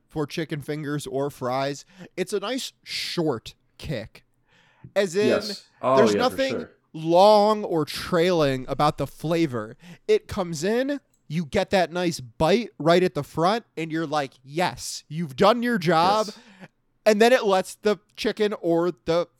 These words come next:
Speaker 1: in this case, fries, take over and, and sing.
Speaker 2: And
Speaker 1: And
Speaker 2: it
Speaker 1: these,
Speaker 2: is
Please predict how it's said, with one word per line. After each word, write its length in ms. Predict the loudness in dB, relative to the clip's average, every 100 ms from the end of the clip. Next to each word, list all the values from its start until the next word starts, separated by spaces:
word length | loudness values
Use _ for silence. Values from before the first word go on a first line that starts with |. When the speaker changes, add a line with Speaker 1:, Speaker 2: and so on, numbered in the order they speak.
| -12
Speaker 1:
in 100 | -4
this 180 | -2 -2
case, 300 | -4 -4 -4 -12
fries, 720 | 0 4 6 4 2 -2 -8 -10
take 280 | -6 -2 2
over 420 | 2 0 -14 -18 _ _ _ -18 -6
and, 300 | -6 -6 -10 -8
and 220 | -8 -6
sing. 720 | -10 -8 -6 -6 -8 -14 -20 _ _ _ _ _ _ _ _ _ _ _ -4
Speaker 2:
And 120 | -2
Speaker 1:
And 40 | 0
Speaker 2:
it 40 |
Speaker 1:
these, 340 | 0 0 -2
Speaker 2:
is 120 | -6